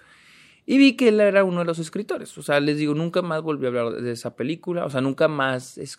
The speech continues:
escuchaba poquito de esa película, pero fue hasta que vi el video de Krzysztof que me di cuenta que él era uno de los escritores y era uno de los protagonistas. Entonces, pues, me llamó la atención.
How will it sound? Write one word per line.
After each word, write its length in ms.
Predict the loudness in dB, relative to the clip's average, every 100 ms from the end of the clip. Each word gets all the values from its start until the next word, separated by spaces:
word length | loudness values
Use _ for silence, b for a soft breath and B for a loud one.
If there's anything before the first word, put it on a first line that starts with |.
| -6
escuchaba 640 | -2 -2 -2 -4 -8 -8
poquito 400 | -8 -8 -8 -2
de 40 | -2
esa 180 | -2
película, 520 | -4 -4 -4 -2 -4 -6 B B
pero 120 | -6
fue 120 | -2 0
hasta 180 | 0
que 100 | -2
vi 80 | -2
el 120 | -2
video 540 | -4 -2 0 2 0 -2
de 120 | -10
Krzysztof 500 | -10 -10 -4 -4 -4
que 200 | _ -12
me 120 | -8 -6
di 100 | -6
cuenta 440 | -4 -6 -4 -8
que 120 | -8
él 80 | -10
era 140 | -10
uno 80 | -8
de 60 | -8
los 100 | -8
escritores 640 | -10 -8 -2 -2 -2 -10 -10
y 80 |
era 140 | -8 -6
uno 160 | -8
de 60 | -14
los 120 | -16
protagonistas. 880 | -14 -14 -4 0 0 -2 -10 -20 _ _ b b b b b b _ _ _ _ -20 -20
Entonces, 500 | -4 -2 0 -2 -6 -12 _ _
pues, 160 | 2 2
me 80 | 2
llamó 180 | 4 4
la 80 | 4
atención. 560 | 0 -2 0 0 -2